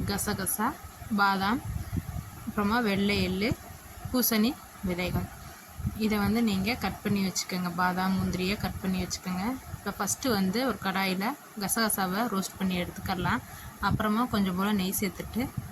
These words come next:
பாதாம், கட் பண்ணி வச்சிருந்த பாதாமை அந்த நெய்யில வறுத்துக்கறலாம். அப்புறமா முந்திரி, முந்திரி, பூசணி விதைகள் இதையும் சேர்த்துட்டு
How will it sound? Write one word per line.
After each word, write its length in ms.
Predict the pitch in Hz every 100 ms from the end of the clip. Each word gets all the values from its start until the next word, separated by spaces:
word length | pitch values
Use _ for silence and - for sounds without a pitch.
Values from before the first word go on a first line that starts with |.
| 202
பாதாம், 320 | 196 202 208 190
கட் 160 | 196 -
பண்ணி 160 | 208 196
வச்சிருந்த 320 | 180 185 185 175 185
பாதாமை 480 | 180 190 180 185 247 - - - - - - -
அந்த 120 | 208 202
நெய்யில 260 | 196 190 196
வறுத்துக்கறலாம். 720 | 180 175 - - 180 175 190 302 - -
அப்புறமா 380 | 196 - 196 202 277 - - - - -
முந்திரி, 320 | 214 214 190 175 - - - - - - - - - - - - 208
முந்திரி, 260 | 208 214 285
பூசணி 340 | - 233 220 196
விதைகள் 360 | 175 175 180 - - - - - - - 208
இதையும் 300 | 202 202 196
சேர்த்துட்டு 440 | 185 - 196 -